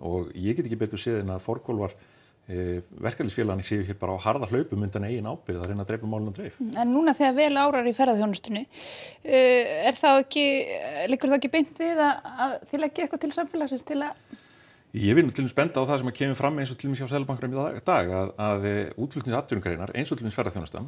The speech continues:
Speaker 1: hafa styrkt gengið í landinu
Speaker 2: Mm.
Speaker 1: töluvert mikið sem að vinnur akkúrat á móti verðbólgu og
Speaker 2: Mm.
Speaker 1: verðbólguvæntingum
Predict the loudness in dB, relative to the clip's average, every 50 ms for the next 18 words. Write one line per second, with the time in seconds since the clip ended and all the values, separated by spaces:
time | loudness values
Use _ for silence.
0 | -12 -10 -4 0 2 2 2 0 -2 -4 -2 -2 -2 -2 -2 -6 -16 -12 -6 -4
1 | -2 -2 -2 -4 -4 -4 -8 -8 -8 -8 -6 -4 -2 -2 0 0 -2 -4 -6 -4
2 | 0 0 2 2 2 0 0 -2 -6 -6 -6 -8 -12 -10 -4 -2 0 2 4 4
3 | 2 2 0 0 -2 -2 -2 -2 -2 0 0 0 0 0 -2 -2 -4 -6 -6 -2
4 | 0 0 0 -2 -2 -6 -8 -6 -6 -8 -8 -8 -4 -2 0 0 0 0 -2 -4
5 | -6 -4 -4 -6 -8 -8 -10 -10 -10 -10